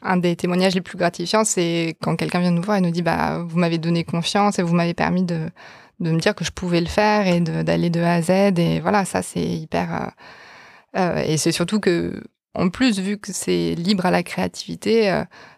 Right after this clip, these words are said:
on est autant responsable que la personne qui a eu l'idée. Et voilà, nous, on a juste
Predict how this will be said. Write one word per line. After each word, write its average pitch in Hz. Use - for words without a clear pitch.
on 190
est 208
autant 202
responsable 202
que 190
la 185
personne 180
qui 202
a -
eu 180
l'idée. 196
Et 185
voilà, 196
nous, 185
on 190
a 180
juste 175